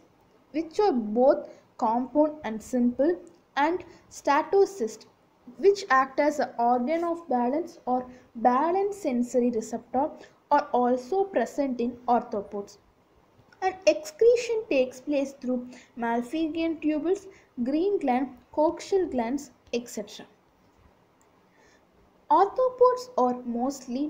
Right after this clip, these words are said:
dioecious or oviparous. Dioecious means having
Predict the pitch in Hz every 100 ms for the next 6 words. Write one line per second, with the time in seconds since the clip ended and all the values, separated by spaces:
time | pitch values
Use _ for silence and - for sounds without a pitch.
0 | 220 240 233 285 - - 311 339 - -
1 | 226 254 - - 220 269 285 233 196 202
2 | 202 _ _ _ _ 269 269 330 415 -
3 | - 415 403 - 247 247 254 - _ _
4 | - 302 349 381